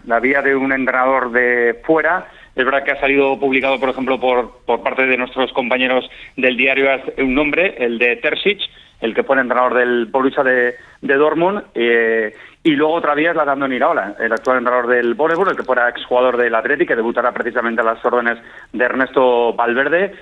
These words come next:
Eh, son las dos vías, claro, contemplando, Yago, que, eh, hay elecciones en el Athletic, que todo hace indicar que solo va a haber un candidato, el de Junior Uriarte, y que no va a haber esas elecciones, pero en principio son las dos vías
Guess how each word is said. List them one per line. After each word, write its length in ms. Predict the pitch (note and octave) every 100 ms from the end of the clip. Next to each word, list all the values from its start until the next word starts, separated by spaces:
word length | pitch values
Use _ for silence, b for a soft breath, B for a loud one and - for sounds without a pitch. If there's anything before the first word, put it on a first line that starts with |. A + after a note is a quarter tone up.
| B -
Eh, 160 | A#2+ A#2
son 100 | D3
las 140 | D3
dos 180 | D3+ C#3
vías, 240 | D3 F3 F#3+
claro, 340 | - F3+ C3+ -
contemplando, 600 | C3 A#2+ B2+ A2+ D3 D#3
Yago, 400 | D3 D#3 F3+ G#3 B B B B
que, 300 | C3 A#2+ -
eh, 320 | B2 A#2+ A2+ A2+
hay 180 | C#3 C#3+
elecciones 480 | C#3 C#3 D3+ C#3+ B2+
en 60 |
el 100 | C3+
Athletic, 380 | B2+ C#3 C3 A#2+
que 100 | A2+
todo 160 | B2 A#2+
hace 180 | A2+
indicar 440 | B2 A2+ C3+ B2+ A2+
que 100 | A2
solo 220 | - C3+
va 60 | B2
a 20 |
haber 160 | B2
un 60 | A2+
candidato, 440 | A#2+ A2+ B2 B2+
el 60 | A#2
de 80 | G#2+
Junior 160 | A#2+ A#2
Uriarte, 240 | C3+ - A#2
y 20 |
que 100 | A2+
no 60 | A#2
va 60 |
a 40 | A#2+
haber 120 | A#2
esas 220 | A#2+ G#2+
elecciones, 500 | A#2 G#2+ - C#3+ E3 B B B
pero 140 | - A2+
en 60 |
principio 320 | A#2 A2+ B2
son 120 | B2+ B2+
las 160 | A#2
dos 160 | B2 A#2
vías 240 | B2+ C#3+